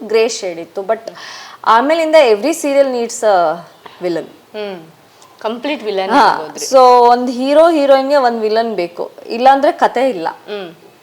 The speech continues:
Speaker 1: So ಹಂಗಾಗಿ ಆ ವಿಲನ್ ನಾನಾದೆ.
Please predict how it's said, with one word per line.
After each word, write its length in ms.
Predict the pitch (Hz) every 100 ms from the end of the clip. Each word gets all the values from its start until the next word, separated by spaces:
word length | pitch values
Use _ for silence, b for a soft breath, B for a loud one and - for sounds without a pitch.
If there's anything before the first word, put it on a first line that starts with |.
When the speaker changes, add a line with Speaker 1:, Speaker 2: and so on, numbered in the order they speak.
| _ _ _
Speaker 1:
So 140 | 226 277
ಹಂಗಾಗಿ 800 | 247 240 285 294 285 349 285 269
ಆ 300 | - - 247
ವಿಲನ್ 320 | 277 277 294
ನಾನಾದೆ. 540 | 208 170 175 139 -